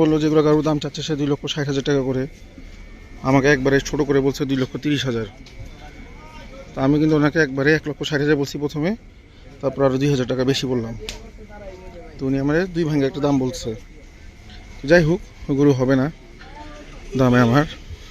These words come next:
আমি যে রেঞ্জে দেখতেছি ওই রেঞ্জে গরু যদি পাকড়া মিলে যায়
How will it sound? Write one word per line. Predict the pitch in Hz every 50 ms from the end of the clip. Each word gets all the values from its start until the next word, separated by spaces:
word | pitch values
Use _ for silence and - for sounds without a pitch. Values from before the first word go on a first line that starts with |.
| - - - - - - - - - - - - - - - 554 571 554 - - - - - - - - - - - - - - - - - - - - - - - - - - - - - - - - - 175
আমি | 156 160 143 131 131 131 135 135 - - - - - - - - - - - - - - - - - - - 135
যে | 147 147 139
রেঞ্জে | 151 143 143 160 147
দেখতেছি | 143 - 151 143 160
ওই | 151 147
রেঞ্জে | 147 143 147 160 143 - - - - - - - - 135
গরু | 143 147 143 139 139 131 - - - - - - - - - - - - - - - - -
যদি | 135 131 135 135 135 127 - - - -
পাকড়া | 139 139 - 147 139 143
মিলে | 156 151 147 139
যায় | 139 139